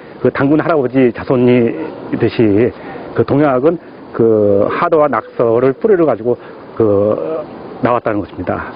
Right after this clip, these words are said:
근데 그 하도와 낙서는 일반적으로 있는, 있는 것이 아니라 하늘이 때가 돼서 그 우주의 상이 이렇다는 것을 알려주는 그런 하나의 시-, 신문입니다. 그리고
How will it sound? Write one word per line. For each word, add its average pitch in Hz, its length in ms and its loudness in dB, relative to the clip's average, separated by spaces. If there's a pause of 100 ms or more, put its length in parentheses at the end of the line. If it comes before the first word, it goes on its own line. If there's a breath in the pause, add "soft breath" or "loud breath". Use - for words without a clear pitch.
(440)
근데 151 180 2
그 147 200 4
하도와 175 340 0
낙서는 123 600 0 (340 loud breath)
일반적으로 151 380 2
있는, 139 260 4
있는 143 200 4
것이 127 160 0
아니라 117 340 -2 (280 loud breath)
하늘이 190 340 2
때가 214 280 2
돼서 156 400 2 (320 loud breath)
그 131 520 4
우주의 151 280 2
상이 - 260 -2
이렇다는 151 320 0
것을 135 180 0
알려주는 120 840 -2
그런 135 200 0
하나의 131 340 0
시-, - 340 -8
신문입니다. 120 640 4 (720)
그리고 143 440 2